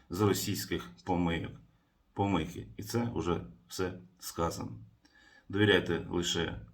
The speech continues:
офіційним джерелам, джерелам Збройних сил України. Там є та сама правда.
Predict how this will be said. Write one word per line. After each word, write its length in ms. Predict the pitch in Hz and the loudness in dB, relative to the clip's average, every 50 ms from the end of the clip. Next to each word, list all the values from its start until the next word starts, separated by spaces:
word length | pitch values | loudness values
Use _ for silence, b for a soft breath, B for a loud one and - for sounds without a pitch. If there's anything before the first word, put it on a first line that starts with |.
| _ - | _ -16
офіційним 540 | - - 85 85 98 117 139 131 113 95 | -12 -8 -8 -4 2 4 6 6 6 6
джерелам, 520 | 87 95 92 90 92 90 87 85 - - - - - - _ _ - | 4 4 4 4 4 4 4 2 0 -2 -8 -14 -20 -20 _ _ -16
джерелам 540 | - - 90 82 90 95 95 90 82 - - - | -6 -2 0 0 2 4 4 4 2 0 -2 -8
Збройних 480 | - - - 95 117 120 107 104 104 | -8 0 4 6 6 8 6 6 4
сил 220 | - - 98 92 - - - - | 4 2 2 0 0 -4 -10 -10
України. 640 | 87 85 - 95 95 92 92 92 87 82 82 - - B B B B B B B B B | -6 -2 2 2 4 4 2 2 0 -2 -4 -6 -8 B B B B B B B B B
Там 320 | - 90 87 82 - - - - - - - _ - | -2 0 2 2 0 -2 -6 -10 -14 -20 -20 _ -12
є 320 | 82 82 87 101 117 123 110 - - | -8 -2 0 0 2 0 0 -2 -4
та 80 | - | -4
сама 340 | - - 107 120 117 107 101 | -2 0 2 4 4 4 2
правда. 540 | - - - 90 90 78 - - - - | 0 0 0 2 2 2 2 0 -6 -8